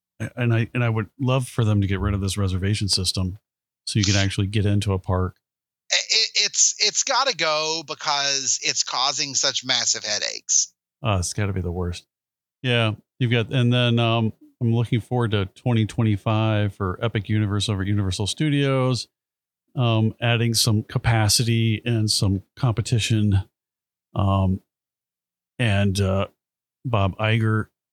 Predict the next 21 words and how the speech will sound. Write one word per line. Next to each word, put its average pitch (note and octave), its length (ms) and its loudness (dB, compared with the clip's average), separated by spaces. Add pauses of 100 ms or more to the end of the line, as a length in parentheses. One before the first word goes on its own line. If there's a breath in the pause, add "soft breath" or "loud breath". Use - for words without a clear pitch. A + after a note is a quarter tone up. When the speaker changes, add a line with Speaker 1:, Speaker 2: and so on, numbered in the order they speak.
(180)
Speaker 1:
being B2 300 2
back. G#2+ 460 2
Maybe G2 440 0 (300)
there'll B2 160 2
be G#2+ 120 0
some G2 200 2
new G2 220 2
ideas F#2+ 400 0
coming F#2+ 400 0
and F#2 100 0
some G2 160 0
new F#2+ 140 0
things F#2 340 0
happening. G2 600 0 (920)
Uh, G#2+ 440 2 (440)
I B2 100 -4
don't C#3 120 0
know. D3 220 0
Maybe B2+ 240 0
another B2 240 0
park - 560 -2